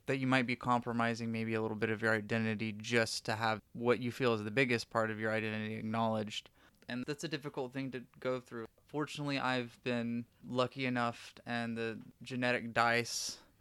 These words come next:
have <laughs> landed in my favor, so I don't really have to try that hard for the most part, but it's a difficult thing, honestly.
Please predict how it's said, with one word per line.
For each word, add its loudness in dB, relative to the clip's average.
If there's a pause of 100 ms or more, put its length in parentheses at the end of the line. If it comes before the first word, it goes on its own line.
(120)
have 0 (340)
<laughs> -2
landed 4
in 2
my 2
favor, 0 (180)
so -4
I 2
don't 2
really 0
have 0
to -8
try 2
that 2
hard -2 (160)
for -10
the -4
most -6
part, 0
but -4 (140)
it's -2
a 4
difficult -2
thing, -4 (160)
honestly. -4